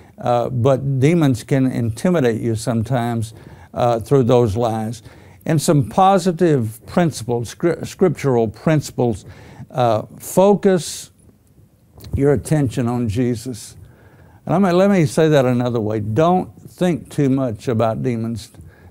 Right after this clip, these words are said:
Don't give them too much credit. Uh, don't attribute everything that goes wrong to demons. Might be, might not be. But focus your attention on Jesus.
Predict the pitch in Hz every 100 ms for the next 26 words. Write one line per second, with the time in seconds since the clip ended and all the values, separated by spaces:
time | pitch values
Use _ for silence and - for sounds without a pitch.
0 | - 131 143 147 143 127 - 139 135 107
1 | - 156 160 170 - _ _ _ _ _
2 | - - 110 110 - - - - - -
3 | 120 139 143 139 139 - 160 139 139 143
4 | 135 127 147 139 135 131 143 139 110 120
5 | 135 143 139 127 139 120 131 139 160 117
6 | 120 151 135 139 147 139 131 151 170 160
7 | 113 110 107 107 - _ - - - _
8 | - 135 139 104 - - - - - 180
9 | 185 175 - 165 139 - 156 131 139 123
10 | 127 120 127 127 110 117 -